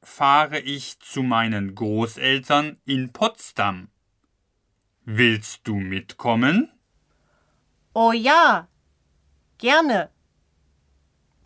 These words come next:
Speaker 2: Wie fahren wir dorthin? Fahren wir mit deinem Auto?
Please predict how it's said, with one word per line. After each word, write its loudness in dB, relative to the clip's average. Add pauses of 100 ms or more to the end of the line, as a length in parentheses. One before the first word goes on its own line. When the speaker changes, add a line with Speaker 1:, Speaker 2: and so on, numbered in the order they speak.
(180)
Speaker 2:
Wie -2
fahren 2
wir -6
dorthin? -4 (1200)
Fahren 2
wir -2 (280)
mit -6
deinem 0
Auto? -4